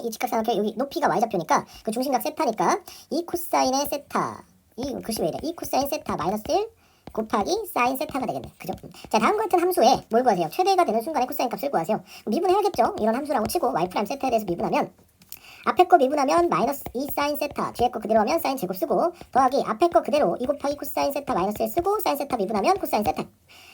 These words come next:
자, 정리 대충대충 땡기기 전에 일단 사인 제곱부터 일 마 코사인 제곱으로 바꿔주면 마이너스 이 더하기 이 코사인의 제곱 세타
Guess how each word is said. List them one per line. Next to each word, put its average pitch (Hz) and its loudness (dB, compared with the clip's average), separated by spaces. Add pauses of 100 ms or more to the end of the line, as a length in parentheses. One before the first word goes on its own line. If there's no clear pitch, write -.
(200)
자, 240 2
정리 349 4
대충대충 359 2
땡기기 359 2
전에 285 0
일단 269 -2
사인 349 4
제곱부터 330 0
일 359 4
마 349 4
코사인 330 -2
제곱으로 233 0
바꿔주면 208 2
마이너스 254 0
이 262 0
더하기 254 2
이 285 -6
코사인의 285 0
제곱 220 -2
세타 - -4